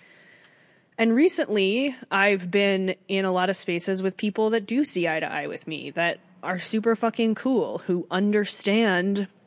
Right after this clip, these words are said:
the weird shit I talk about. I mean, this is a joke. I think I've probably mentioned this before. When I was in college, I wrote a paper about the incest taboo.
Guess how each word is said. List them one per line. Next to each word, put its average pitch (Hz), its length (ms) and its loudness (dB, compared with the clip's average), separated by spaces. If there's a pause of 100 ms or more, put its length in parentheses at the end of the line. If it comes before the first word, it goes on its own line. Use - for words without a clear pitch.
(640)
the 196 120 2
weird 208 360 2
shit 214 180 0
I 208 100 4
talk 214 280 0
about. 175 300 0
I 190 60 0
mean, 196 120 2
this 190 360 0
is 180 180 -4
a - 20 -12
joke. 190 420 2
I 175 60 -8
think 185 200 -6
I've 165 200 -4
probably 160 260 -6
mentioned 165 340 -8
this 151 120 -10
before. 170 420 -2
When 160 80 -6
I 156 100 -4
was 165 120 -4
in 165 120 -6
college, 160 400 -4
I 156 100 -4
wrote 160 260 -6
a 170 40 -8
paper 165 420 -6
about 147 260 -8
the 170 140 -4
incest 190 480 -2
taboo. 170 380 -8